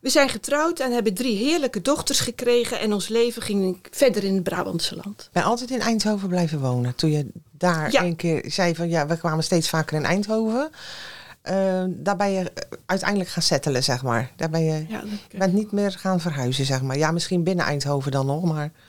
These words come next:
Speaker 1: Binnen Eindhoven wel, maar nooit
Speaker 2: Naar
Speaker 1: meer
Speaker 2: een andere
Speaker 1: uit
Speaker 2: plaats. Nee.
Speaker 1: Eindhoven, nee.
Speaker 2: Nee.
Speaker 1: Maar wat heb ik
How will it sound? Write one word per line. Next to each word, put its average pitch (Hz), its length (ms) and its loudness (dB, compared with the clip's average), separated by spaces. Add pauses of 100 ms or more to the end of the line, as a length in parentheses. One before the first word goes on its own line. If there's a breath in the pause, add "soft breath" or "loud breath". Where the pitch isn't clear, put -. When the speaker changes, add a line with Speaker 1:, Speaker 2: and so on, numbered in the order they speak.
Speaker 1:
Binnen 233 300 0
Eindhoven 196 640 -2
wel, 220 280 0
maar 190 240 0
nooit 226 580 0
Speaker 2:
Naar 185 160 4
Speaker 1:
meer 180 80 2
Speaker 2:
een 175 60 0
andere 196 260 2
Speaker 1:
uit 190 100 0
Speaker 2:
plaats. 156 440 -2
Nee. 160 140 2
Speaker 1:
Eindhoven, 160 500 -2
nee. 185 100 -8
Speaker 2:
Nee. 151 140 -6 (100)
Speaker 1:
Maar 254 360 -2
wat 214 280 -4
heb 262 300 0
ik - 400 -2